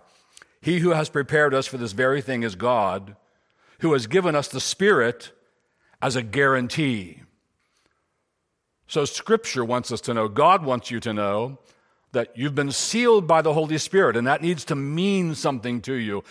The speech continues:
I hope it will by the end of the sermon, maybe more than it has. And Scripture wants you to know that He is the guarantee, and you can experience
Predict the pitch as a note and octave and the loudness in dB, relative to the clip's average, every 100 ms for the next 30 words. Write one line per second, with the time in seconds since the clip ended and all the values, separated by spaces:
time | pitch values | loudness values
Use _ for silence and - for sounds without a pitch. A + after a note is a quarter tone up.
0 | - A#2 D3+ C#3 C#3 E3 F3+ A#2 A2+ A#2 | -6 0 0 2 2 4 4 4 2 0
1 | B2 A#2 A2+ - B2+ A2 G2+ A#2+ A#2+ A#2+ | 0 -2 -4 -2 -2 -2 -2 -2 -2 -2
2 | D#3 D3+ B2 - - A2 A#2 D3 C3 G2+ | 0 0 0 -6 -6 -4 0 2 2 0
3 | F#2 - - _ _ _ _ - C#3+ - | -4 -14 -20 _ _ _ _ -10 -8 0
4 | G#3+ G#3+ A#3 F3 D#3+ - C3+ B2+ C3 C#3 | 0 2 0 0 0 -2 -4 0 2 2
5 | C3+ - - - G#3 F3 C3 B2 G2+ F#3+ | 0 -4 -14 -4 2 2 0 -4 2 4
6 | G#3+ G#3 F3+ - G#3 C3+ G#2 B2+ G3 G3+ | 4 2 -2 -2 0 0 -2 -4 -2 -2
7 | D3 - - B3 A3 C3+ A2 - | -2 -6 -2 0 2 2 0 -8